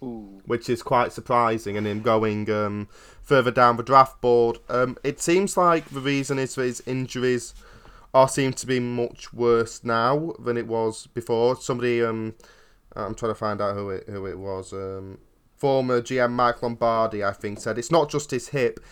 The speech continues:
Speaker 2: it's his ankle, his wrist. He broke his wrist on the first day of spring ball one year, then he fixed it, then he came back, then he broke it again." I mean, he's brittle. He is brittle, you can't deny it. Um, so,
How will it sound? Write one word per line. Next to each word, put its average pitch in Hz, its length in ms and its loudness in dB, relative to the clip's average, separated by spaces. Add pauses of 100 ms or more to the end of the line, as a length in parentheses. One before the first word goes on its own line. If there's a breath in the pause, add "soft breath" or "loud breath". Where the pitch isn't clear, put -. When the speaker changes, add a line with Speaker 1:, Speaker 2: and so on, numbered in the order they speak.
(140 soft breath)
Speaker 2:
it's 120 160 -6
his 120 180 -8
ankle, 147 480 4
his 131 260 -8
wrist. 135 420 -2
He 123 40 -4
broke 131 300 0
his - 180 -10
wrist 131 240 -4
on 123 80 -4
the 113 60 -10
first 120 260 -4
day 117 80 0
of 113 80 -6
spring 110 280 -8
ball 143 280 4
one 143 140 2
year, 139 180 -2
then 113 120 -4
he 95 60 -8
fixed 147 380 -2
it, 135 120 -4
then 107 100 -4
he 98 80 -8
came 110 260 -6
back, 143 240 2
then 117 80 -6 (100)
he 92 120 -10
broke 139 360 0
it 123 60 -12
again." 123 260 -4 (220 loud breath)
I 143 80 2
mean, 151 140 4
he's 147 240 0
brittle. 123 560 -2 (200 soft breath)
He 139 200 -2
is 135 120 -2
brittle, 143 440 2
you 110 100 -4
can't 110 340 -2
deny 113 280 0
it. 95 260 -10 (840 soft breath)
Um, 123 560 0
so, 135 480 2